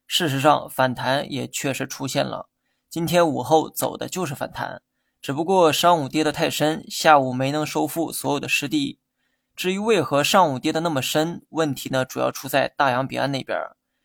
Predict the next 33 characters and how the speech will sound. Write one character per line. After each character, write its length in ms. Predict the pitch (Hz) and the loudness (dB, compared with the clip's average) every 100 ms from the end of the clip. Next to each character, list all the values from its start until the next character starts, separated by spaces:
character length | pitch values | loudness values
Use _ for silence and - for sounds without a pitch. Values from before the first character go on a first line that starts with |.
| _ _ | _ _
具 120 | 190 | -4
体 140 | 151 | 0
原 240 | 143 147 175 | 2 2 2
因， 180 | 190 | -2
中 200 | - 160 | -4 -4
午 60 | 151 | -2
的 100 | 131 | -2
时 100 | - | -2
候 100 | 143 | -2
讲 280 | 143 123 120 | 0 -4 -2
过， 260 | 143 143 - | -2 -2 -4
这 120 | 143 | -6
里 140 | 131 107 | -4 -4
啊， 100 | 131 | -6
不 100 | - | -6
再 120 | 135 | -6
赘 200 | 135 139 | -2 -4
述。 320 | - 135 - _ _ _ _ _ | -4 -8 -12 _ _ _ _ _
所 200 | - 320 | -2 0
以 200 | 196 151 | 2 2
上 280 | - 208 180 | 4 4 4
午 60 | |
的 80 | 139 | 2
大 180 | 143 143 | 4 4
跌 320 | 143 160 156 | 4 2 0
是 140 | - 135 | -6 -12
突 220 | - 156 | -4 -2
发 160 | 156 | 2
利 120 | 160 143 | 0 0
空 220 | - 151 | -6 -4
造 160 | 147 | -2
成 220 | 135 120 120 | -2 -6 -8
的， 240 | 95 - | -6 -8